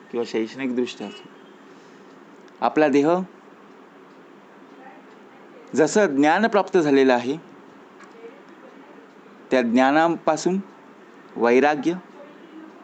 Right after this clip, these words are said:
आणि सामर्थ्य आपल्याला प्राप्त झालं पाहिजे. सर्वात महत्त्वाचं म्हणजे आपल्याला एखाद्या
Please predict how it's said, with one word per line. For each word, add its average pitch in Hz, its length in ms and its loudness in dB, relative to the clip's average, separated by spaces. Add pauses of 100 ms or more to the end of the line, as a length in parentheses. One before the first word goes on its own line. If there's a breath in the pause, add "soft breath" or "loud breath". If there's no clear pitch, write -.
(300)
आणि 131 200 0
सामर्थ्य 113 600 -4 (200)
आपल्याला 123 280 -6
प्राप्त 107 340 -8
झालं 98 240 -10
पाहिजे. - 300 -18 (3250)
सर्वात 214 400 2
महत्त्वाचं 214 540 2
म्हणजे 165 340 2 (2500)
आपल्याला 185 320 4
एखाद्या 202 520 4